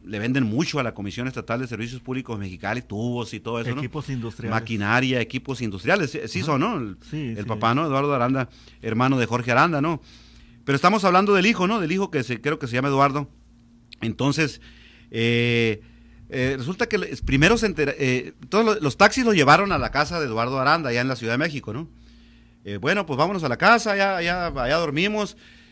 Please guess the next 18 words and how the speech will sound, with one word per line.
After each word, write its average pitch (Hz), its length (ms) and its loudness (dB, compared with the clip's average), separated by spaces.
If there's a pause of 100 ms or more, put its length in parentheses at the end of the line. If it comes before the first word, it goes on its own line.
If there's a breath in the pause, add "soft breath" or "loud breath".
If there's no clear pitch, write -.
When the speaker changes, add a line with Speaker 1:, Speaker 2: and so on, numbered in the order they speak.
(160 loud breath)
Speaker 1:
Eh, 120 240 -8 (600)
prácticamente 190 680 2
con, 165 160 -6
con, 135 280 -2
no 175 160 2
conductor 175 400 0
designado, 170 420 2
pero 131 160 -2
sí, 156 380 0 (480)
pues 104 180 -10
un 117 100 -2
chofer 135 240 -2
de 143 80 0
taxi, 180 280 0
se 139 60 -8
supone 120 360 -4
que 131 80 0
anda 127 300 2